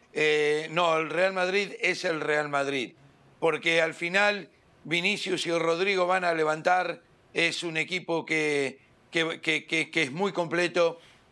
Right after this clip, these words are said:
que tiene una super defensa, un super mediocampo, jugadores jóvenes que dejan todo en la cancha. Eh, cuando dicen que no juega bien, no los entiendo. Para mí juega bien el Real Madrid, a su estilo, pero juega bien,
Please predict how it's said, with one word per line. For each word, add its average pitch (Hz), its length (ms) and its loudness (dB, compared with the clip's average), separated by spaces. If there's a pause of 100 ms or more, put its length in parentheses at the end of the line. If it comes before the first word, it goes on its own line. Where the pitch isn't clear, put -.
(140)
que 160 140 0
tiene 180 320 0
una 156 400 2
super 180 420 -2
defensa, 165 540 -2
un 156 100 -4
super 180 360 -2
mediocampo, 160 840 0 (260)
jugadores 175 480 2
jóvenes 185 440 0
que 156 120 -2
dejan 165 340 -2
todo 180 180 0
en 156 80 -2
la 147 100 0
cancha. 165 600 0 (580)
Eh, 254 160 -6
cuando 165 340 2
dicen 185 280 0
que 165 100 2
no 180 100 4
juega 175 260 4
bien, 185 180 0
no 180 100 2
los 175 160 0
entiendo. 170 460 -2
Para 165 160 2
mí 190 100 0
juega 175 240 2
bien 180 180 -2
el 170 120 -2
Real 160 220 0
Madrid, 190 400 0 (340)
a 147 100 4
su 196 200 -2
estilo, 202 580 0 (300)
pero 165 180 4
juega 180 260 2
bien, 202 400 -2